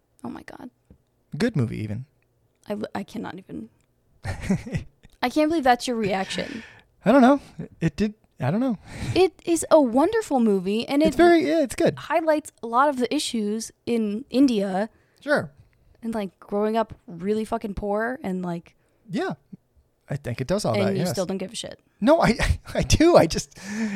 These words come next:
Speaker 2: I didn't
Speaker 1: It's such a good movie.
Speaker 2: I didn't think that it elevated in my, in my eyes. I don't
Speaker 1: Oh
Speaker 2: know.
Speaker 1: my gosh.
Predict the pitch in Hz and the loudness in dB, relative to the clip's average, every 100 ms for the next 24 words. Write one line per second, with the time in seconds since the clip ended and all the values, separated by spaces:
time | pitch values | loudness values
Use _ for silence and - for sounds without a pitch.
0 | 190 190 185 - 156 160 190 180 - - | -6 -10 -16 -2 0 2 0 -2 -4 -8
1 | - 392 403 440 370 - 302 269 _ _ | -6 -2 0 0 0 -4 -6 -10 _ _
2 | _ _ 139 160 170 - _ _ _ - | _ _ -2 0 -2 -6 _ _ _ -6
3 | 160 147 139 131 - 135 131 123 113 107 | -4 2 2 2 -2 -2 0 2 2 0
4 | 131 - _ _ - _ _ 123 117 113 | -2 -8 _ _ -20 _ _ -6 -2 0
5 | 107 110 104 101 101 123 - - - - | 0 0 0 -2 -4 -6 -6 -4 -6 -8
6 | - - | -12 -16